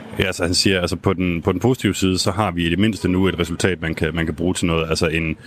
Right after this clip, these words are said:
en regering, der kan fungere med et stabilt flertal i, øh, i, i ryggen.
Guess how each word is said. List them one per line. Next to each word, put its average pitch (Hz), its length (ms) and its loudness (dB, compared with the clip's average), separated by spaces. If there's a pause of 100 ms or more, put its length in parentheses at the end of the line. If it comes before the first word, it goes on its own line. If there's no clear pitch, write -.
(360)
en 85 360 0
regering, 85 320 0
der 85 60 0
kan 80 100 -8
fungere 85 360 0
med 80 120 -2
et 78 80 -4
stabilt 87 360 0
flertal 82 540 0
i, 80 220 0
øh, 76 220 -2
i, 82 220 0
i 82 80 2
ryggen. 82 320 0